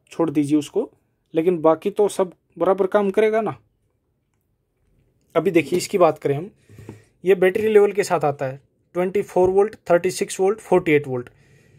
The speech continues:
तीनों के लिए अलग ही एक्सीलरेटर होता है। एक्सीलरेटर तो काम करेगा, लेकिन बैटरी लेवल जो है, वो फ़ोर्टी एट वोल्ट वाले को आप ट्वेंटी फ़ोर वोल्ट में लगाएंगे, तो वो सही वोल्टेज नहीं दिखाएगा,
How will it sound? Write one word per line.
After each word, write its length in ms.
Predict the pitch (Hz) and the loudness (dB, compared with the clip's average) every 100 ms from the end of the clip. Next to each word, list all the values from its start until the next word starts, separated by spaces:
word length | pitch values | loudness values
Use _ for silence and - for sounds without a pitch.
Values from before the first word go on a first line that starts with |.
| _ _ _ | _ _ _
तीनों 240 | 220 240 | 0 0
के 120 | 233 240 | 2 0
लिए 220 | 262 269 | 2 0
अलग 340 | - 202 220 | 0 0 0
ही 180 | - 269 | 0 0
एक्सीलरेटर 440 | 220 - 180 165 151 | 0 0 -2 0 -2
होता 240 | 135 127 | -4 -8
है। 340 | 120 - - 107 | -12 -4 -2 -2
एक्सीलरेटर 400 | - 190 214 226 | -6 2 2 4
तो 100 | 240 | 0
काम 220 | 233 254 | 2 0
करेगा, 400 | 254 285 220 180 - _ _ _ _ _ - _ _ | 2 2 2 0 -4 _ _ _ _ _ -20 _ _
लेकिन 360 | 180 214 233 170 | -2 -2 0 2
बैटरी 380 | 147 156 160 233 | 2 2 -2 -4
लेवल 260 | 269 277 220 | -2 -2 0
जो 160 | 185 | 0
है, 420 | 127 135 175 240 | 0 -4 -4 -4
वो 460 | 277 202 240 254 262 _ _ _ _ _ _ _ _ _ _ _ _ | -6 -2 2 2 0 _ _ _ _ _ _ _ _ _ _ _ _
फ़ोर्टी 340 | - 202 220 247 | 2 2 4 0
एट 180 | 247 240 | 0 2
वोल्ट 260 | 220 214 | 2 2
वाले 280 | 185 175 170 | -2 0 -2
को 200 | 160 151 | -2 -2
आप 220 | 175 208 - _ _ - | 0 -2 -8 _ _ -8
ट्वेंटी 240 | 180 196 | -6 -6
फ़ोर 240 | 220 196 190 | -4 -2 0
वोल्ट 240 | 170 165 | -2 -2
में 140 | 170 | -4
लगाएंगे, 480 | 160 147 143 151 185 | -2 0 -2 0 -2
तो 140 | 220 233 | -2 0
वो 260 | 233 220 | 2 0
सही 440 | - - - 196 240 | -6 -14 -8 -6 -2
वोल्टेज 400 | 233 185 190 185 | 0 0 -2 -4
नहीं 160 | 226 202 | -4 -2
दिखाएगा, 400 | 143 131 117 | -4 -4 -6